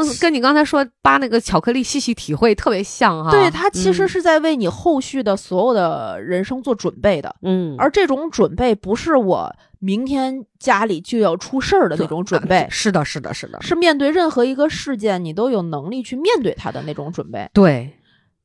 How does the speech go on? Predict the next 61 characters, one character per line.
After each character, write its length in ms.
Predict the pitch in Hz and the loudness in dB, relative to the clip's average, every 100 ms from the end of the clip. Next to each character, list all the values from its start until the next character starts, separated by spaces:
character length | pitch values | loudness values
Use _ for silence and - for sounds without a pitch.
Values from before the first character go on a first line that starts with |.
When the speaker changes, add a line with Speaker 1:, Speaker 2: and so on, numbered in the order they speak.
| _ | _
Speaker 1:
就 140 | 359 | 0
像 320 | 339 359 330 294 | 4 4 4 2
是 420 | 269 226 202 - _ | 2 4 2 0 _
这 140 | - 302 | -2 0
种， 120 | 208 - | 0 0
这 140 | - 392 | 0 2
些 120 | 359 | 2
暴 200 | 359 294 | 4 4
击 160 | 311 | 2
感， 200 | 311 170 | -2 -2
就 140 | 185 277 | -4 -6
像 220 | 330 302 | -4 -2
是 100 | 269 | 0
我 140 | 202 | 0
们 180 | 156 233 | 0 -4
已 80 | 208 | -4
经 240 | 185 214 | -6 -6
在 180 | 254 269 | 0 0
麻 300 | 226 175 180 | 0 -2 -4
木 160 | 277 311 | -4 -4
的 140 | 202 | -4
生 200 | - 269 | -4 -6
活 200 | 254 240 | -2 -2
里 260 | 247 156 151 | -2 -6 -6
运 180 | 262 262 | -6 -4
行 160 | 208 | -6
了 80 | 262 | -6
很 460 | 233 110 151 156 262 | -6 -8 -10 -8 -6
久。 300 | 240 - - | -4 -6 -4
Speaker 2:
嗯。 340 | 233 214 156 131 | -2 -2 -6 -12
Speaker 1:
他 180 | - 311 | -2 2
的 100 | 294 | 4
生 240 | 262 320 311 | 2 0 -2
活 120 | 302 | -2
已 20 | |
经 140 | 190 | -2
被 180 | 220 240 | -2 -2
包 240 | 208 285 302 | 0 0 0
浆 240 | 311 311 | -2 -4
成 260 | 311 196 226 | -6 -10 -6
了 140 | 233 | -6
一 100 | 240 | -8
块 300 | - - 285 | -10 2 4
儿， 680 | 220 180 113 101 78 80 67 | 6 4 2 -4 -6 -10 -12
可 200 | - 196 | -12 -8
能 300 | 175 170 202 233 - - _ _ 185 | -6 -4 -6 -10 -16 -20 _ _ -10
毛 220 | 196 180 220 | 0 4 6
玻 280 | 285 370 | 6 6
璃。 240 | 339 196 - | 6 4 -2
Speaker 2:
<laughs> 80 | - | -10
嗯。 320 | 196 185 147 135 _ | -4 -2 -4 -8 _
Speaker 1:
你 100 | 214 | 0
用 140 | 233 233 | 2 2
玻 160 | - | 4
璃 140 | 349 277 | 4 4
水 180 | - 156 | 0 -4
啪 360 | - 113 98 339 | -2 -4 -4 -2
一 120 | 294 | -2
泼 320 | - 294 320 | -2 0 2
一 120 | 320 | 2
擦， 480 | 254 - 302 330 330 | -2 -6 0 0 0